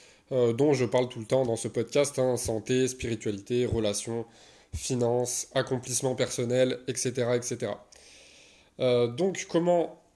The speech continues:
attirer le positif concrètement ? Ben, c'est de, ça passe d'abord par le fait de faire une introspection. Euh,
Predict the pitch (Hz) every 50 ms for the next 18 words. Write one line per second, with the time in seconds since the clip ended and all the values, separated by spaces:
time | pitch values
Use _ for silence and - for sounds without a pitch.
0 | _ _ _ _ _ - 143 143 139 - - 143 147 135 135 147 143 135 135 -
1 | - 160 139 - 143 131 - - 131 120 - 156 170 185 185 165 143 143 147 139
2 | - - 127 120 120 123 117 113 - 120 - 147 151 135 131 127 135 151 147 -
3 | 127 123 117 113 - - 147 131 113 107 123 123 117 113 113 117 113 - - 120
4 | - - 131 120 - - 175 180 180 - - - - - - - - - - -
5 | - - - - 127 123 120 117 117 113 113 113